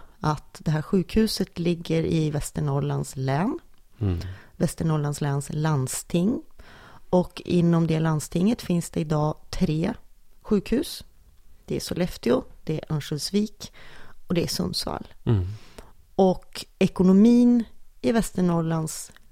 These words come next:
Speaker 1: läns landsting är åt helvete.
Speaker 2: Mm.
Speaker 1: Eh, alltså den har varit misskött, eh, i åratal och går med stora underskott. Och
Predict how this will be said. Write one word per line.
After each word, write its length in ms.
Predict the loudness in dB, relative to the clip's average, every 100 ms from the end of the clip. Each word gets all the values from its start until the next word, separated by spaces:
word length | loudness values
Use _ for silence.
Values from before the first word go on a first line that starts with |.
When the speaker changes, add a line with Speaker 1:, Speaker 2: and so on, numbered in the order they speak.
| -12
Speaker 1:
läns 420 | -6 -4 -4 -8 -8
landsting 720 | -4 -4 -6 -6 -6 -6 -8 -14 -8
är 380 | -4 -2 -2 -6 -10 -18 -20 -6
åt 400 | -4 -4 -10 -20 -20
helvete. 720 | -8 -6 -6 -6 -10 -12 -14 -14 -2
Speaker 2:
Mm. 160 | 0 0 -4 -12 -10 -2
Speaker 1:
Eh, 280 | 2 4
alltså 180 | 2 2
den 180 | 2 2
har 100 | 2
varit 180 | 2 2
misskött, 640 | 2 0 -2 -2 -4 -14 -8
eh, 120 | -4 -2
i 440 | -2 0 -2 -2
åratal 800 | 2 2 4 0 0 0 0 -2 -8 -12 -10 -10 -10 -12 -14 -2
och 380 | 0 0 -2 -8
går 160 | 0 2
med 120 | 2
stora 260 | 0 2 2
underskott. 720 | 4 2 2 2 0 0 0
Och 340 | 0 0 -8